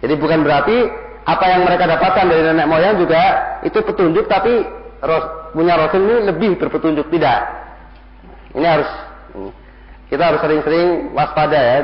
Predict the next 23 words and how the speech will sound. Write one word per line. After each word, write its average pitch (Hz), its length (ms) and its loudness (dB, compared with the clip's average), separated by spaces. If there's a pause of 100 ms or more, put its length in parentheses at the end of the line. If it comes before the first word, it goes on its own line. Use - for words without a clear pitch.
(140)
di 127 100 -4
dalam 131 380 2 (480)
memahami 139 480 0
sebuah, 139 640 0
sebuah 123 240 0
ayat. 107 280 0 (1080)
Jadi 123 200 -2 (600)
jangan 135 320 2
diambil - 1600 -4 (120)
letterlek 151 340 -2 (300)
seperti 127 240 -4
dalam 123 240 0
bahasa 120 240 0
Indonesia. 120 440 -2 (2000)
Bahkan 180 320 0
kadang 165 400 2
dalam 139 240 2
bahasa 135 720 0
Arab 139 400 0
itu 190 160 0 (680)
dua-duanya 165 580 2
tidak 160 180 2 (120)
ada. 113 120 2